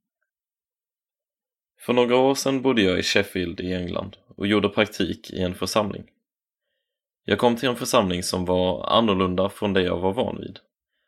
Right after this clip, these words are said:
Församlingen höll till i en gammal lagerlokal och det var stort fokus på den heliga ande. Som ny i församlingen var det många saker jag var ovan vid. Jag minns en gudstjänst i början av terminen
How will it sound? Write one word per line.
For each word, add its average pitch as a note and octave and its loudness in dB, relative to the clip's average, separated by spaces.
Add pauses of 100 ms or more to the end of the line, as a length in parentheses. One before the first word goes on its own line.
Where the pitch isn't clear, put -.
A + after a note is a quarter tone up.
(420)
Församlingen F2+ 0
höll G2 0
till F#2+ 0
i F2 -2
en E2+ -4
gammal F2 0
lagerlokal G2 0
och - -14
det A#2 -2
var F#2+ 0
stort - -4
fokus - -4
på F#2 -2
den F2+ -4
heliga F2 0
ande. G2 -4 (1400)
Som B2+ 0
ny C3 6
i G#2+ 4
församlingen F#2 -2
var F#2+ 4
det G2 4
många G#2 2
saker A2 0
jag - 2
var F2 2
ovan A#2+ -4
vid. - -12 (1080)
Jag A#2 0
minns C3 2
en B2 2
gudstjänst G#2 -2
i F2+ -4
början F#2+ 2
av F2 0
terminen F#2+ -4